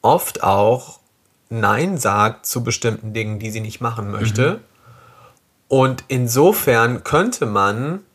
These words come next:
Speaker 1: wenn man vielleicht das aus ihrer Perspektive auch
Speaker 2: Ja.
Speaker 1: sieht, verstehen,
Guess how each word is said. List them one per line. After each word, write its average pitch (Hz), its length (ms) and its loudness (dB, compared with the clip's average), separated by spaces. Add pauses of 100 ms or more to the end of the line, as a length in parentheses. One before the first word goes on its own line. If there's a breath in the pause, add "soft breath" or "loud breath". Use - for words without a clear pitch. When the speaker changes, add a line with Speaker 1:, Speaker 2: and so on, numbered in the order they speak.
(600)
Speaker 1:
wenn 104 360 -4
man 104 480 0
vielleicht 107 560 -2
das 101 240 -2
aus 104 240 -4
ihrer 107 220 -2
Perspektive 117 840 -4
auch 113 260 -4
Speaker 2:
Ja. 101 200 -4 (160)
Speaker 1:
sieht, 113 580 -6 (1120 loud breath)
verstehen, 135 1080 -2